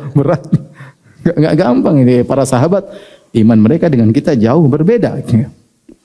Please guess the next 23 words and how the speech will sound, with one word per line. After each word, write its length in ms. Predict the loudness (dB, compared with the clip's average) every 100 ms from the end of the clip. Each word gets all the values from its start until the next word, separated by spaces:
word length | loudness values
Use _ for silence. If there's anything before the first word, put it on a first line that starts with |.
| _ _ _ _ _ -6
Karena 200 | -2 0
ada 80 | -2
pernah 280 | 0 0 0
sebagian 360 | -2 -2 0
orang 240 | 0 2 0
kasih 280 | 0 0
sumbangan, 600 | 2 2 2 2 0 0
terus 160 | -2 0
dia 80 | 0
tanya 160 | 0
sama 160 | 0 0
saya, 160 | 0 -2
"Ustaz, 280 | -2 -6 -6 -16
saya 160 | -6 -2
kemarin 320 | 0 2 2
nyumbang 240 | 4 2 2
kebanyakan, 640 | 0 0 2 2 0 0
sekarang 320 | -2 -2 0
saya 160 | 0 2
menyesal. 480 | 2 2 0 -4 0
Gimana, 320 | 2 2 0
Ustaz?" 160 | 0
<laughs> 80 | -4